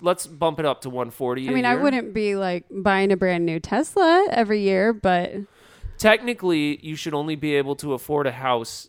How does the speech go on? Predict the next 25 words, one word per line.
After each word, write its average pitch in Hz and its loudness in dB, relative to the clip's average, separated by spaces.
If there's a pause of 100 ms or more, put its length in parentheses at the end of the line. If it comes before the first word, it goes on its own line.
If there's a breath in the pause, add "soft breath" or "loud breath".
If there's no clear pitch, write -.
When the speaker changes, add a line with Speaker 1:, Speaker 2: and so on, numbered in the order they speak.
(120)
Speaker 1:
that 127 -4
is 120 -6
under 123 -10
five 117 -6
hundred 117 -8
thousand 107 -6
dollars 131 -12 (240)
if 123 -6 (120)
you're 135 -6
making 113 -8
that 101 -10 (100)
per 117 -12
year. - -12 (680)
Speaker 2:
Well, 294 8
but 277 2
if 262 2
the, 226 0 (300)
um, 196 0 (200)
Speaker 1:
And 175 4
in 170 2
Utah, 175 2
that's, 123 -2
like, 123 -2
a 131 -8
two-bedroom. 117 -8